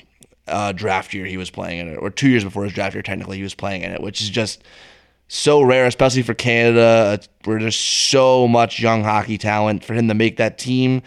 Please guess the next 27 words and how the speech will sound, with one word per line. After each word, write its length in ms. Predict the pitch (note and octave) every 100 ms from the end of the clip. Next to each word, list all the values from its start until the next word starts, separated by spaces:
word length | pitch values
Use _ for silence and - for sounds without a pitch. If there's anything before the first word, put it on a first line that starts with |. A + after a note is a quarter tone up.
| - - - -
uh, 240 | G2+ G#2 -
alone 420 | F#2+ A2 A#2+ B2+
was 160 | C3 B2+
impressive 440 | B2 B2+ B2 A#2
last 340 | A#2+ A#2+ A#2+
year, 160 | B2 A#2+
and 100 | A2+
then 140 | G#2
this 220 | A2+ A#2+ A#2
year 140 | A#2
show 220 | - A2+
up 160 | A2+ A2
and 140 | G#2
do 140 | G#2 A2
what 100 | G#2+
he 80 |
did. 400 | G2+ A2 A2 G#2+ - - - _ -
Obviously, 400 | A2+ A#2 A2+ A2+
you 100 | G#2+
said 260 | - A2
he's 200 | G#2+ G2+ -
absolutely 460 | A2 A2+ A#2 A2+ G2
dominating 640 | A2 A2 A2+ A2+ A2 A2
for 240 | G#2+ G#2+
Rimouski 480 | G#2 A2 A2+ - A2+
right 160 | A2+ G#2
now. 440 | A2+ A2+ A2+ A2+